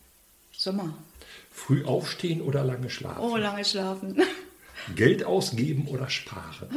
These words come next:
Speaker 1: <laughs> Lieber ausgeben. <laughs>
Speaker 2: Geld oder Ruhm?
Speaker 1: Ruhm. Das ist schwer, das ist eine schwere Frage. Aber Geld braucht man, um zu leben. Wenn man kein Geld hat, nützt einem der Ruhm auch nichts.
Speaker 2: Also
Speaker 1: Geld.
Speaker 2: eher Geld.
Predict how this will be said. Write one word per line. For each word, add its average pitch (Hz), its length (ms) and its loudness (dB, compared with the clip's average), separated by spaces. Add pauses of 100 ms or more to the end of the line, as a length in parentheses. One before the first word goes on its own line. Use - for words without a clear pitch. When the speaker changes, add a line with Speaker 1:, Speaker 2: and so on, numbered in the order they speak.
Speaker 1:
<laughs> 247 160 -2
Lieber 247 260 2
ausgeben. 254 580 4 (300)
<laughs> - 720 6
Speaker 2:
Geld 190 480 8
oder 196 140 2
Ruhm? 110 400 4 (1120)
Speaker 1:
Ruhm. 180 400 -6 (720)
Das 220 180 0
ist 247 200 2
schwer, 196 260 0
das 160 100 -2
ist - 60 2
eine 262 80 0
schwere 226 300 0
Frage. 165 500 -4 (680)
Aber 196 160 0
Geld 190 400 2
braucht 196 260 4
man, 208 300 2
um 202 180 -2
zu 208 140 2
leben. 190 260 4
Wenn 170 100 -4
man 190 160 -2
kein 202 220 0
Geld 180 240 -2
hat, 220 140 -2
nützt 196 260 2
einem 196 120 0
der 190 100 2
Ruhm 202 240 0
auch 202 140 -6
nichts. 190 340 -4 (1300)
Speaker 2:
Also 185 160 4
Speaker 1:
Geld. 151 160 8
Speaker 2:
eher 92 80 2
Geld. 78 380 -4